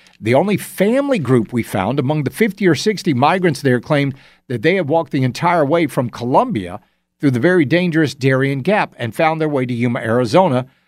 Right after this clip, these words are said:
uh, Gate six W, in Trump's big, beautiful wall.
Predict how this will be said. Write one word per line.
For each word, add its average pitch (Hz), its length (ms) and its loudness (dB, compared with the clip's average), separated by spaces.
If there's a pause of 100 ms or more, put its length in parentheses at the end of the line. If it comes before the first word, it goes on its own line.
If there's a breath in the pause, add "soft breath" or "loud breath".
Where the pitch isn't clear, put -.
(140 soft breath)
uh, 107 260 -2
Gate 127 280 0
six - 300 -4
W, 120 640 0 (560)
in 135 180 0
Trump's 135 380 -2
big, 120 260 -2
beautiful 120 420 0
wall. 170 400 2